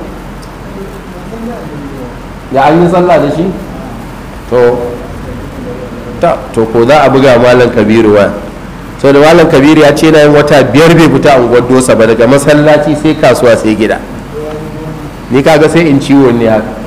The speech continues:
<laughs> To kila a, to kar ka faɗi inda ya je baba, bari mu yi shiru. Da-, <laughs> daga duniya muke. Abu ya zama abin tsoro. Allah ya dawo mana da shi lafiya. Rawa Muslimun, Imam Muslim ya ruwaito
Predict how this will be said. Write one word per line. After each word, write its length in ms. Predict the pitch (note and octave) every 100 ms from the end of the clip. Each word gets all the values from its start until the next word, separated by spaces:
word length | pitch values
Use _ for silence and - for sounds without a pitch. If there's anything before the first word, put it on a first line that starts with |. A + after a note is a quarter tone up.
| - D#3 D3 C#3+ C#3+ C#3+ D3 C#3+ - - - -
<laughs> 140 | C3 B2+
To 100 | A#2 C3
kila 220 | E3 E3
a, 520 | D3+ D#3 D#3 F3 - -
to 240 | D#3 C3 - -
kar 140 | -
ka 100 | - C3+
faɗi 200 | B2+ C3+
inda 160 | C#3+
ya 40 | B2
je 140 | B2+
baba, 240 | B2 A#2 A2+
bari 220 | A2+ C3+
mu 100 | C3+
yi 60 | A2+
shiru. 260 | F#2+ F#2+ - - - - - - - - -
Da-, 100 | A2+ A#2+ - - G#2+ -
<laughs> 560 | - - - - - B2
daga 200 | B2 A#2+
duniya 440 | B2+ D3 D3+ C#3 A#2
muke. 300 | A2 - F2 - - -
Abu 160 | B2
ya 140 | D3 C3+
zama 160 | C3+ C3
abin 160 | A2+ A#2+
tsoro. 200 | A#2 A2
Allah 260 | B2 D3+ C3+
ya 60 | A#2+
dawo 180 | B2 C3
mana 160 | C3
da 100 | A2
shi 180 | G2+ A#2
lafiya. 400 | A2 G#2 A2 G2 - - - - - - - - - - - - - -
Rawa 360 | G2 F#3 G3 F#3
Muslimun, 480 | F3+ F#3 G3 F#3+
Imam 300 | E3 F3+ G3 G3
Muslim 340 | F#3+ F#3+ F#3 F3
ya 180 | F3 F3+
ruwaito 320 | F3+ F3+